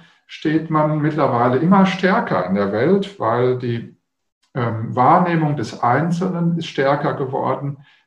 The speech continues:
die Wahrnehmung der Stimmen der vielen ist stärker geworden durch die Medien. Also ist eine ja, die Frage, wohin? Wem soll ich folgen? Wel-, welche Stimme soll ich hören? Die ist halt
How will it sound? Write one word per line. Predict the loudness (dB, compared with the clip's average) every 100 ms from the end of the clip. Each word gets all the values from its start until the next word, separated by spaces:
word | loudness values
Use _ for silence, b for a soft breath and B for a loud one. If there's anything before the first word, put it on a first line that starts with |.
| _
die | -4
Wahrnehmung | -2 0 0 -2 -2
der | -2
Stimmen | -4 0 2 4 2
der | 2 0
vielen | -2 -4 0 2 2 2 0
ist | -8 -6
stärker | 0 0 0 -2
geworden | -4 -4 -2 -2 -4
durch | -8 -8
die | -8
Medien. | -4 0 0 0 0 2 2 0 B B B B B B _
Also | -4 -2
ist | -4 -6 -4
eine | -2 0 0 -4 -14 _ _ -6
ja, | -2 0 0 -2 -8 -18 _
die | -8
Frage, | -4 0 2 4 2 0 -4 _
wohin? | -2 2 2 2 0 -4 -12 _ _ _
Wem | 2 2 2
soll | 2
ich | 0
folgen? | -2 0 4 4 4 0 0
Wel-, | -2 -2 -2 -2
welche | -2 -4
Stimme | -2 0 0 0
soll | 0 -2
ich | -2
hören? | -2 0 -2 -2
Die | -4
ist | -6 -6
halt | -6 -6 -10